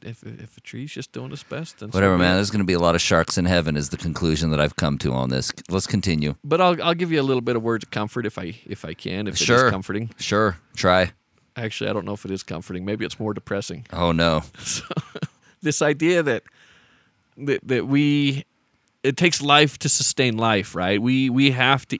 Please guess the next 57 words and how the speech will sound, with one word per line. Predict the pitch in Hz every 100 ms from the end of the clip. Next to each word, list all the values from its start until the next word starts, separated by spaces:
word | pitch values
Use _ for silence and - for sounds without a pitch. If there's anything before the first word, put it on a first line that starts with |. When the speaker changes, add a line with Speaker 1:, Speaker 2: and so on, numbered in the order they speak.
| -
Speaker 1:
eat, | 127 120 - _ -
and | 117 120
that | 113
means | 117 117 -
that | -
something | 123 117 117
has | 113 104 -
to |
die | 101 92 95
in | 101
order | 95 98
for | 107 92
us | 87
Speaker 2:
Yep. | 95
Speaker 1:
to | 120
get | 117
the | 101 90
energy | 101 117 107
we | 92
need | 90 -
to | 98
live. | 139 131 110 -
Speaker 2:
Totally. | 92 87 76 50 - -
Speaker 1:
I | 120
don't | 139 143
believe | 123 127 139 123
that's | 123 123
the | -
case | - 113 120 -
in | 113
the | 110
celestial | 107 104 - 101
kingdom, | - 143 123 98
this | 98 -
idea | 101 110 110
that | 107 110
we | 113
live | 110 110
forever. | - 104 107 127 107 104
I | 107
don't | 113 - -
think | 143 143 -
we | 131 110
have | 117 113
to | -
rob | 101 101 113 110 101
life | 113 117 110 -
in | 104
order | 101 101
to | - 110
sustain | 101 - - 98
our | 101
life | 101 165 -
anymore. | 107 92 98 104
I | 95
think | - 110 -
we're | 113